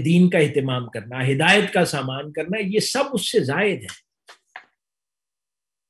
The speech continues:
तो अल्लाह पाक उसका मामला कहाँ पर पहुंचा देता है। और फिर इंसान पूरे दिन के अंदर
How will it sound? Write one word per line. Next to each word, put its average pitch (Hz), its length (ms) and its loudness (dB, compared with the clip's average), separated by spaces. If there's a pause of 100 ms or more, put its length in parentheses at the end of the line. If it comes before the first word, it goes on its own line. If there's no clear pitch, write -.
(920)
तो 107 60 -10
अल्लाह 131 260 0
पाक 127 340 -2
उसका 123 260 -6
मामला 120 480 -2
कहाँ 110 260 -6
पर 185 160 -4
पहुंचा 101 400 -6
देता 90 260 -12
है। - 100 -18 (3250)
और 95 160 -10
फिर 160 320 0 (600)
इंसान 156 500 2 (340)
पूरे 139 240 2
दिन 139 260 -2
के 160 100 -4
अंदर 135 340 -4